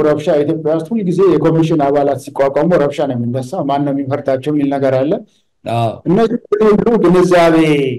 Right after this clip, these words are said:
Speaker 1: ገብተው ኮሚሽን ውስጥ የሚገቡ ሰዎች እነማን ናቸው የሚለው ራሱ፣ እ፣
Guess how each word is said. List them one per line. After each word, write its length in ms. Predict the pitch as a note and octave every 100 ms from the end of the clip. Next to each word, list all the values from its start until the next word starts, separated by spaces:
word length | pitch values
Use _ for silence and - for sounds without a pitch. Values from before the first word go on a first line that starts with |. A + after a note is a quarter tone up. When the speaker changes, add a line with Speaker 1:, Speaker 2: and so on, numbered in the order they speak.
| - _ _ _ _ _ _
Speaker 1:
ገብተው 500 | B2 D3+ D#3+ D#3 G3+ A3+ A3+ - - _
ኮሚሽን 360 | D#3 E3 E3+
ውስጥ 160 | F3 E3+
የሚገቡ 420 | D3+ D3+ D#3 D3+ D3+
ሰዎች 340 | D3+ C#3+ F3 E3
እነማን 360 | C3+ C3 C3
ናቸው 240 | C3 B2+ B2+
የሚለው 320 | A#2+ C3 C3+
ራሱ፣ 240 | C3+ D3 F3 C4 - _ _ - D#3+ - _ _ _ _ _
እ፣ 100 | -